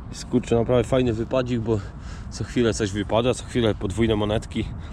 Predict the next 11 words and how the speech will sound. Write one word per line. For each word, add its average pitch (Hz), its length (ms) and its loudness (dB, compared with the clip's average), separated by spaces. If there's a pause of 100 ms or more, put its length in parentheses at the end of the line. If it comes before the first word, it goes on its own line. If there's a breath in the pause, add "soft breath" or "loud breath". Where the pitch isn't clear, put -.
(160)
Teraz 120 180 2
piętnaście 98 480 -2
centów. - 460 -4 (2750)
I 185 100 -2
dyszka. - 440 2 (1900)
Dobra, 95 360 4
kopniemy 107 460 4
jeden 104 180 6
sygnał 107 320 4
na 98 140 4
żywo. 123 320 4